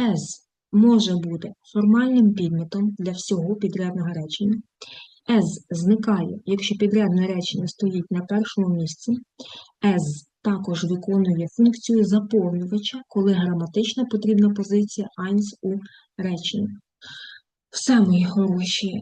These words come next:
якщо ви хочете усе це в форматі плану, плюс практику, плюс підтримку, переходьте за посиланнями на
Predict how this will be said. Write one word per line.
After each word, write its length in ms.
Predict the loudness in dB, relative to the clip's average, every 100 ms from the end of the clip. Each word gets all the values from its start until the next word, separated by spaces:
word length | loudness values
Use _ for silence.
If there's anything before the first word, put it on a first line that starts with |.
| -6
якщо 600 | -2 -2 -2 -2 2 2
ви 140 | 2
хочете 540 | -2 0 0 2 0 -4
усе 300 | -4 -2 -2
це 140 | -2
в 20 |
форматі 640 | -4 2 4 4 0 -6 -10 -10
плану, 440 | 0 0 4 4 4 2 _ 2
плюс 300 | 4 4 2
практику, 600 | 0 -2 -4 -10 -10 -4
плюс 320 | 0 0 -2
підтримку, 640 | -8 -6 -4 -4 -6 -8 -10 -14 -16 -16 -18 _
переходьте 560 | 0 2 2 0 0 -2
за 160 | -2
посиланнями 760 | -4 -4 2 2 2 -2 -2 -2
на 200 | 0